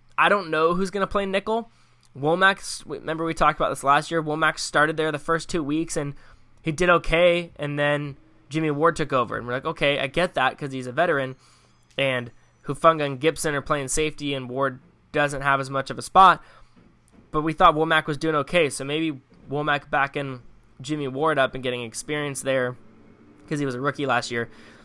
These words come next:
Maybe now it's his turn. Um, maybe they want Isaiah Oliver on the field more, and so he plays there. I don't believe, uh,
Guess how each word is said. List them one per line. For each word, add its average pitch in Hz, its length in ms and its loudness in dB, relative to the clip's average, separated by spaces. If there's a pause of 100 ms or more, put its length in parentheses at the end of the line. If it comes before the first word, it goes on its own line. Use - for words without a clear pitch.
(520)
Maybe 151 240 4
now 147 240 6
it's 147 120 0
his 147 140 -2
turn. 135 300 2 (300)
Um, 117 420 0 (380)
maybe 151 260 -2
they 170 120 4
want 165 220 0
Isaiah 151 400 0
Oliver 160 320 0
on 139 60 -6
the 120 80 -6
field 113 260 -6
more, 104 200 -8
and 101 120 -14
so 131 100 -12
he 131 120 -10
plays 120 360 -4
there. 101 220 -6
I 127 80 -2
don't 156 160 -2
believe, 143 540 -4 (500)
uh, 120 280 -2